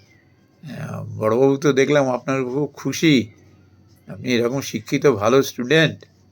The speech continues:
আহ, ঠিক আছে, যান, <laughs> আবার দেখা হবে, ভালো থাকবেন।"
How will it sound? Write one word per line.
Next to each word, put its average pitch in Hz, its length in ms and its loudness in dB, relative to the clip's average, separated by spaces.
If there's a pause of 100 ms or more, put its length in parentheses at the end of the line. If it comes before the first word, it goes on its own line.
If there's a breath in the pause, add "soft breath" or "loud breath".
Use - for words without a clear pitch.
(1040 soft breath)
আহ, 156 140 -12
ঠিক 135 180 -2
আছে, 143 240 4
যান, 127 300 2 (320)
<laughs> - 1080 -2
আবার 135 260 6
দেখা 127 340 4
হবে, 143 240 6
ভালো 120 260 2
থাকবেন।" 139 420 2